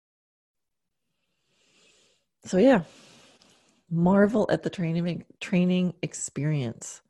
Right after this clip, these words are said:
The day that I stop enjoying the training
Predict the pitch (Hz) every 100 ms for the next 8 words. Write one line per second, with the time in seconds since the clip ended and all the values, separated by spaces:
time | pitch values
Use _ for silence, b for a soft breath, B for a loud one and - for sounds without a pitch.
0 | b b b b b b - 160 160 151
1 | - 185 220 - 220 220 202 208 214 214
2 | 208 208 214 220 - 180 202 196 208 214
3 | 226